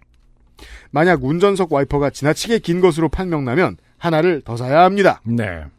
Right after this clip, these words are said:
Speaker 1: 어머니는 와이퍼 구입 담당인 동생이 차에서 내리고 문을 닫자마자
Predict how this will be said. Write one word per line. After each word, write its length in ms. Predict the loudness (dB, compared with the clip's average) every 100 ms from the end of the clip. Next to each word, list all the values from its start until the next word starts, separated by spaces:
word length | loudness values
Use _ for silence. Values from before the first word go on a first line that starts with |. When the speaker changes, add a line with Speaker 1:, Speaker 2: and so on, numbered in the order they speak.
| _ _ _ -18 -18 _ _ _ _ -20 -20 -20 -4
Speaker 1:
어머니는 440 | 2 4 4 4
와이퍼 300 | 4 4 2
구입 200 | 4 2
담당인 400 | 2 0 2 0
동생이 380 | -2 -2 0 -2
차에서 320 | -2 -2 0
내리고 280 | 0 0 0
문을 280 | -2 -2 -2
닫자마자 540 | -2 0 2 4 2